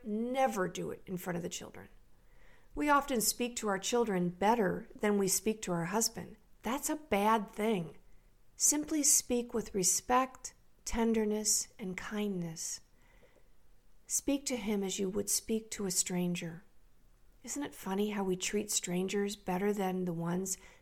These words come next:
that we say we love the most? Well, not really funny, but it's sad, isn't it? So let's treat our husbands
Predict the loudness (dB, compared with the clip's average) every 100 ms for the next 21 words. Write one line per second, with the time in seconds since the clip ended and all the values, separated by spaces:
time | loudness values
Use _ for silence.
0 | -6 -2 2 4 4 4 2 2 0 0
1 | 0 -2 -4 -6 -10 -18 -20 -20 -20 -20
2 | -20 -20 -20 -18 -6 -4 -4 -4 -2 0
3 | 0 -2 -2 -2 -2 -4 -6 0 0 0
4 | -4 -6 -8 -8 -8 -10 -18 -20 -20 -20
5 | -20 -20 -20 -20 -20 -20 -20 -20 -8 0
6 | 2 2 2 2 0 0 0 0 0 0
7 | 0 0 0 0 -4 -4 -6